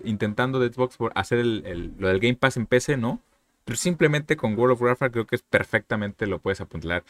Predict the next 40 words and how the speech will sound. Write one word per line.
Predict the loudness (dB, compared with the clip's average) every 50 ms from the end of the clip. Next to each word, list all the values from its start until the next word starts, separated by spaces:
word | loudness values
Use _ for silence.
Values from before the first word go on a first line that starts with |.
| -18 -8 -2
Y | -2 0
si | 4 4 4
eso | 4 6
le | 6
agregas | 8 8 6 6 6
lo | 4 2
que | 2 0
te | 0 -2
decía | 0 4 2 2
hace | 4 2 0
rato, | 0 0 -2 0 -2
le | -2
echas | -2 -2 -6 -8 -8
por | _ 0 2
ahí | 2 4 2
un | 2 0
StarCraft, | -2 0 0 0 0 2 2 0 0 0 -4 _ _ -20 -20 -20 -20 _ _ _ -4
eh, | -4 -2 2
tres, | 6 8 8 8 8
me | 6 4
parece, | 4 4 4 4 2 0
por-, | -2 -2 -4 -4
porque | -2 0 2 2
el |
último | 2 2 2 0 0 2
fue | 2 0
el | 0
dos. | 2 -2 -2 -4 -8 -16 -18 _ -20 _ _ _ _ _ _ _ _ _ _ _ -20 -12 -6
Este, | -6 -6 -6 -6 -10 -4 0 2 2 2 2 2 2 0 0 -2 -2 -6 -8 _ _ _ _ _ _ _ _ _ _ _
un | -2 0 0 2
StarCraft | 4 4 4 4 4 0 0 0
nuevo, | 0 0 2 2 2 2 0 -2 -6 _ _ -20 -20 _ _ _ _ _ -18 -16 -14 -14 -14 -14 -12 -10
o | -10 -8
sea, | -4 -2 0 0 -2 -4 -8 _
la-, | -6 -2 -2 -2 -2 -2
literalmente | -4 -4 -4 -4 -4 -2 -2 -2 -2 -4 -6 -6 -6 -8
tienes | -6 -6 -4 -4 -4 -6
de | -6
todo. | -10 -8 -6 -6 -6 -6
O | -8